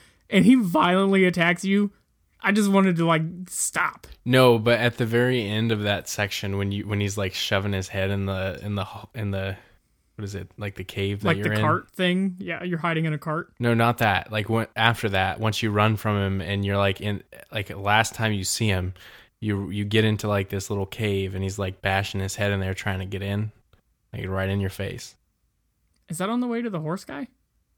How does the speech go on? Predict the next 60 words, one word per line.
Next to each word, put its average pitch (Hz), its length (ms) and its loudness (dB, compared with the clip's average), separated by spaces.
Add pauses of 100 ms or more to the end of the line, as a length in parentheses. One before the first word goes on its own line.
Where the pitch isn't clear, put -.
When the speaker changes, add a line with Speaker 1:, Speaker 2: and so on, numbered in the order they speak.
(180)
Speaker 2:
Yeah. 101 300 -2 (420)
Speaker 1:
Did 170 140 -12
that 262 120 -8
happen 240 380 -8
to 320 100 -8
me? 339 280 -10 (1200)
I - 60 -10
might 202 160 4
Speaker 2:
Dude. - 20 0
Speaker 1:
not 165 140 2
have 139 80 -6
turned 143 180 -4
around 135 220 -2
to 135 40 -6
see 147 140 -6
it. 151 200 -6 (380)
Speaker 2:
Dude, 110 380 0
Speaker 1:
I - 20 -8
might, 165 220 0 (160)
I 190 60 0
might 196 200 6
have 180 100 6
just 170 40 6
Speaker 2:
I 175 80 6
Speaker 1:
been 160 40 4 (100)
Speaker 2:
turned 170 40 6
Speaker 1:
running 165 200 8
Speaker 2:
around 113 160 8
Speaker 1:
forward. 113 180 4
Speaker 2:
to 165 60 -2
see 113 140 2
it, 107 200 0
and 113 180 0
I, 107 260 2
I 110 120 4
legit 107 440 0
had 101 240 -6
fear. 104 400 -4 (180)
<laughs> - 220 -14 (360)
It 120 100 2
was 110 260 -2
Speaker 1:
Well, 190 120 0
Speaker 2:
pretty 190 100 0
Speaker 1:
th-, - 80 -6
Speaker 2:
crazy. 110 460 -6 (120)
Speaker 1:
there's 220 300 2
a 277 60 2
point 233 400 0
before 196 340 0
that 165 300 0 (100)
where 165 320 2
you 165 180 -2
kinda 170 300 2
get 165 220 0
an 165 160 0
upper 156 220 0
hand 156 260 0
at 170 100 -4
some 185 160 2
point, 202 360 0